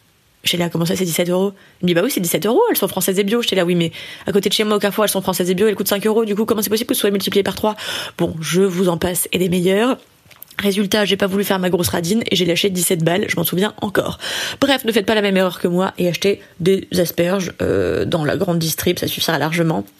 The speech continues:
Et, euh, comptez à peu près une botte d'asperges pour deux personnes. Rien de plus simple, vous faites bouillir vos asperges pendant six minutes, vous les sortez, hop, vous les plongez dans un bain glacé pour stopper la cuisson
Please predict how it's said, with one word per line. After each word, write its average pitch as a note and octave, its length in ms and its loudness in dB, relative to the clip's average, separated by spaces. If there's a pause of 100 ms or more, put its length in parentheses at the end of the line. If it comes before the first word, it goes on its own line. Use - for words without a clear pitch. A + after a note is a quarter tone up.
(640)
Et, A3+ 320 2
euh, F#3 160 2
comptez A3 340 0
à A3+ 60 2
peu G#3 100 0
près G3 280 0
une A#3 160 2
botte G3 160 2
d'asperges F#3+ 500 0
pour - 160 -4
deux F#3 120 4
personnes. F#3 540 0 (280)
Rien B3 180 0
de C4 60 -4
plus B3+ 160 -2
simple, G3+ 260 0
vous F3+ 40 -2
faites F3+ 200 0
bouillir G#3+ 400 0
vos F3+ 180 0
asperges F#3+ 480 0
pendant E3+ 220 -2
six - 240 0
minutes, C#4+ 360 2 (320)
vous A#3+ 100 2
les D4+ 120 4
sortez, - 480 0
hop, - 260 -4
vous F#3 180 -2
les G#3 100 2
plongez B3+ 300 -2
dans A3 140 2
un F#3 60 2
bain F3 140 0
glacé G3 300 2
pour F#3+ 180 -6
stopper B3+ 260 0
la A3 100 0
cuisson A3 420 -2